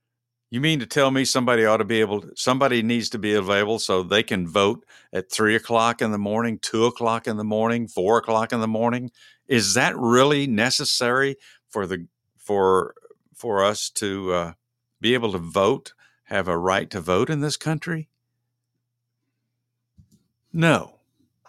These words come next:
Who's gonna control these votes at two, three, four o'clock in the morning, one o'clock in the morning?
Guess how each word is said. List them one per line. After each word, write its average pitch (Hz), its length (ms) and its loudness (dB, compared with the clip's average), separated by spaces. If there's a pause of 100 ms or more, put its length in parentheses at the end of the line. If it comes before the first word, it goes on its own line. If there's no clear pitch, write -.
(800)
Who's 208 240 4
gonna 175 240 2
control 151 800 0
these 101 240 -4
votes 90 580 -2 (220)
at - 160 -6 (240)
two, 95 340 -2
three, 87 360 -4
four 87 320 -2
o'clock 82 340 -4
in 82 80 -8
the 82 60 -10
morning, 76 380 -10 (120)
one 190 240 4
o'clock 95 420 -4
in 80 80 -10
the 80 80 -8
morning? 71 440 -12